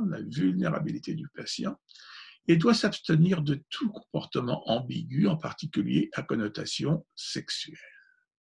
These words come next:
Le Conseil de l'ordre donne dix conseils pour éviter ces dérives. Premier conseil, ne pas abuser de l'ascendant de la fonction de médecin, notamment sur des patients vulnérables. On revient sur le patient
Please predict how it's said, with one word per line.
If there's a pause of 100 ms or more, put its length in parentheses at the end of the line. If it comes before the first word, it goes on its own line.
(320)
Le
Conseil
de
l'ordre
donne
dix
conseils
pour
éviter
ces
dérives. (640)
Premier
conseil,
ne
pas
abuser
de
l'ascendant
de
la
fonction
de
médecin,
notamment
sur
des
patients
vulnérables.
On
revient
sur
le
patient